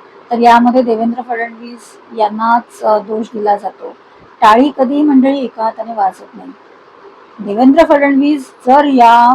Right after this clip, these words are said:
फुटीला जबाबदार असतील तर तितकेच, अ, अजित पवार किंवा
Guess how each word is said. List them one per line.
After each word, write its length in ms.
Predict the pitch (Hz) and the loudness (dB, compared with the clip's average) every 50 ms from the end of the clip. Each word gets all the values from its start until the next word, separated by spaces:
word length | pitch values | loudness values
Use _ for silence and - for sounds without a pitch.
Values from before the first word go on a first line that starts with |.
| 247 - | -2 -4
फुटीला 400 | 247 233 - 233 226 226 233 247 | -10 -12 -10 -8 -4 0 0 0
जबाबदार 420 | 254 247 226 220 214 214 208 214 214 | 2 2 0 0 0 0 -4 -10 -10
असतील 500 | 208 202 - - - 233 277 320 - - | -10 -12 -16 -16 -14 -14 -14 -12 -10 -10
तर 40 | |
तितकेच, 500 | 247 240 - 247 - - - 285 302 302 - - - - _ _ _ - - - _ - | -10 -6 -6 -8 -8 -6 -4 -2 -2 -2 -4 -10 -20 -20 _ _ _ -20 -20 -20 _ -2
अ, 120 | 202 196 - - | 0 0 0 0
अजित 240 | - 226 196 247 330 | -2 -4 -4 -4 -4
पवार 360 | - - 277 254 254 247 247 | 0 2 4 6 6 6 4
किंवा 340 | 247 - - 262 240 226 254 | 2 -2 -6 -8 -2 2 2